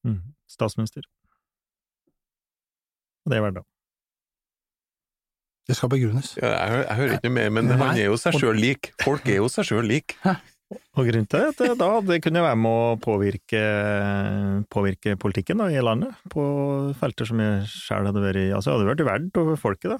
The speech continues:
Speaker 1: så hadde jo kunnet påvirke i den politikken jeg har vært i verdt på, og ikke minst treffe andre statsledere, og kunne være med å påvirke der også. Så jeg tror jeg hadde gjort mest nytte for meg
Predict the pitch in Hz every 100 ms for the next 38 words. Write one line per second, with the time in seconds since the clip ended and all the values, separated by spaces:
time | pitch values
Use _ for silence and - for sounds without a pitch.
0 | - 165 139 117 120 120 123 117 - 95
1 | 92 - 110 107 104 104 101 101 101 95
2 | 95 98 98 95 95 95 98 92 95 90
3 | 87 120 180 277 _ - - _ - -
4 | 120 104 - 113 95 113 110 107 110 98
5 | 92 95 - 87 - 95 139 139 131 117
6 | 95 98 98 95 - 104 101 196 190 _
7 | - 135 127 127 120 117 117 127 117 113
8 | 113 - - 110 107 123 107 107 98 98